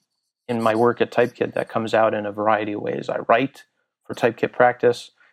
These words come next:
and make examples for that site to show you how to do the things that I'm talking about in the writing. Uh, I write our help docs. I just wrote two extensive help docs on using OpenType features in C S S.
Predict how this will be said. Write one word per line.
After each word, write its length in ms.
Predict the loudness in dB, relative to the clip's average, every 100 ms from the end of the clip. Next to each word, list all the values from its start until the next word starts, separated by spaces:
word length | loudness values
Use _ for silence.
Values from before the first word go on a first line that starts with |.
| _
and 300 | -8 -6 -2
make 160 | -2 0
examples 640 | -2 0 -2 2 0 0
for 160 | 0 2
that 200 | 2 2
site 420 | 2 2 -2 -8
to 120 | -10 -10
show 360 | -10 0 2
you 280 | 4 2 0
how 140 | 0 0
to 100 | 2
do 180 | 2
the 80 | 2
things 360 | -2 -2 -2 -2
that 100 | -4
I'm 120 | -4
talking 360 | 0 0 0 2
about 260 | 2 2
in 120 | -6
the 80 | -2
writing. 400 | 2 2 0 -6 _ _ _ _ _ _ -4
Uh, 140 | -2 2
I 60 | 4
write 280 | 4 4
our 120 | 2 2
help 300 | 2 2 4
docs. 340 | 4 4 -4
I 60 | -2
just 260 | -2 0
wrote 220 | 0 0
two 400 | -2 0 2 0 _ _ _ _ _
extensive 600 | -10 -6 0 0 0 -2
help 240 | 0 -2 2
docs 360 | 0 0 -4
on 300 | -6 -4 -4
using 440 | -2 -2 -2 -4 0
OpenType 460 | -2 -2 -4 -4 -2
features 460 | -4 -4 -8 -8
in 60 | -12
C 180 | -4 -2
S 180 | -2 -2
S. 320 | -4 -6